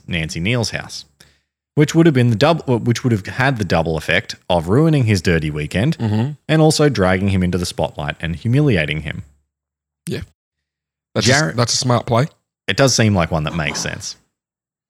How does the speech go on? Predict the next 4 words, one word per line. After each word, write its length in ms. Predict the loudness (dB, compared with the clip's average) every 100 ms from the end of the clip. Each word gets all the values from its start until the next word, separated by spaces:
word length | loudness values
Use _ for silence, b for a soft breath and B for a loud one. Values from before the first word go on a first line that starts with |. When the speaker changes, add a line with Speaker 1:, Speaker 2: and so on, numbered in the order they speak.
| _ -6
Speaker 1:
Jared 420 | 2 4 4 2
Cade, 500 | 0 -2 0 0 -2 -6 _ -4
Agatha's 460 | -2 0 -2 -2 -4
biographer, 680 | -2 0 2 0 -2 -4